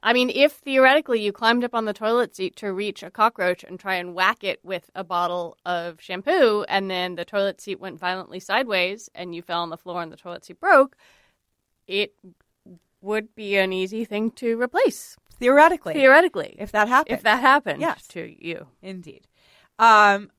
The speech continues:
Speaker 2: I moved into, I lived in an apartment. This is, like, probably about, over a de-, about a decade ago. Um, the, the, the toilet seat that I, like, got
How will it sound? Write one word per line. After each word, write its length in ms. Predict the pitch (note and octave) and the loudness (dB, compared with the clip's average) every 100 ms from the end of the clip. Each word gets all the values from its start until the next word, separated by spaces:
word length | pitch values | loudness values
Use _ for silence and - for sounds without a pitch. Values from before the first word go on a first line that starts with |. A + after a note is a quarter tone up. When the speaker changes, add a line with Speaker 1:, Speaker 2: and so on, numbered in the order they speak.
| - | 4
Speaker 2:
I 500 | B3 D4+ E4 D#4+ D4+ | 6 8 6 4 2
moved 220 | C4 B3+ | -4 -8
into, 220 | A#3+ - | -12 2
I 140 | A#3 C#4 | 2 2
lived 140 | C#4+ | -2
in 60 | C#4+ | -6
an 80 | B3+ | -8
apartment. 460 | - A#3 A3 G#3 | -4 -4 -4 -8
This 120 | F#3+ | -10
is, 80 | F#3 | -8
like, 200 | G3 E3+ | -8 -8
probably 280 | - F#3 F3 | -6 -4 -4
about, 240 | D#3 D3+ - | -8 -14 -12
over 220 | E3 D#3+ | -12 -12
a 40 | D3+ | -8
de-, 240 | F#3 D3+ - | -8 -8 -12
about 320 | G3 F3+ G#3 | -14 2 2
a 60 | F#3+ | 4
decade 280 | F3 F3 E3+ | -2 -12 -14
ago. 220 | D#3+ D3 - _ _ G#3 | -10 -12 -14 _ _ 4
Um, 360 | G#3+ F#3+ F3+ _ | 6 6 0 _
the, 120 | A3+ | -8
the, 240 | A3 A#3 A3+ _ | -2 -2 -4 _
the 80 | A#3 | -20
toilet 360 | - C4+ D4 D4 | -2 4 4 2
seat 220 | C#4+ A#3+ | -10 -4
that 100 | A3+ | 2
I, 200 | G#3+ G#3 G3+ _ | 4 4 0 _
like, 200 | G3+ - _ _ | -4 -4 _ _
got 320 | G3+ G3 - | 6 6 4